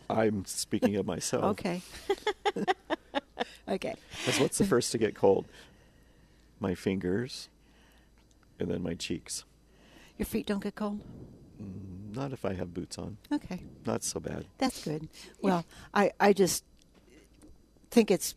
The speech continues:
Speaker 2: important to, to, to prepare the, your house, your house plants, your outdoor plants and your trees and all of that stuff,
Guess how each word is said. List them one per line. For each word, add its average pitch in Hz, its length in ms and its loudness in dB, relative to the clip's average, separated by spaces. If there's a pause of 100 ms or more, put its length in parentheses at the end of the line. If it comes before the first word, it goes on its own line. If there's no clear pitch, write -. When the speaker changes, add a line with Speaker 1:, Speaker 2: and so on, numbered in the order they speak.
(120)
Speaker 2:
important 196 480 0
to, 170 100 0 (320)
to, - 320 -4
to 170 160 -4
prepare 214 480 4
the, 185 80 -4 (340)
your 180 140 2
house, 190 340 -2 (100)
your 175 200 -6
house - 260 -6
plants, - 300 -10 (280)
your 202 140 8
outdoor 180 320 4
plants 170 540 0
and 156 80 -4
your 156 100 -8
trees 160 640 0
and 156 140 -8 (500)
all 190 200 8
of 185 80 0
that - 160 2
stuff, - 500 0